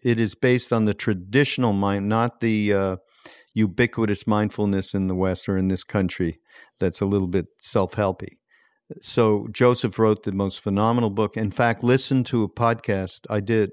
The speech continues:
with him on that book. Uh, eh, just, he is phenomenal. Then he did something that,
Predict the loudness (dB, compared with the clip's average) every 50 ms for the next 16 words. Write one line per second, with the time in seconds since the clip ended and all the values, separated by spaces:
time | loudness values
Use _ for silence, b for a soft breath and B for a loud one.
0 | -6 -12 -8 -4 0 0 0 0 0 -2 -2 -2 -2 -2 0 2 2 2 2 2
1 | 2 2 0 -2 -2 0 0 2 2 0 -2 _ _ b b b b b b b
2 | b b b -8 -4 -2 -2 -2 -2 -4 -8 _ _ _ -10 -6 -6 -6 -4 -6
3 | -6 -4 -2 -2 -2 -4 -8 -14 -16 -10 -2 0 2 2 2 0 -2 -4 -2 0
4 | 0 2 0 -2 -4 -6 -10 -6 0 2 2 4 4 2 2 0 0 -2 0 0
5 | 0 0 -2 -4 -12 -8 -2 0 0 0 0 0 -2 0 0 0 0 -2 -2 -2
6 | -2 -2 -2 -6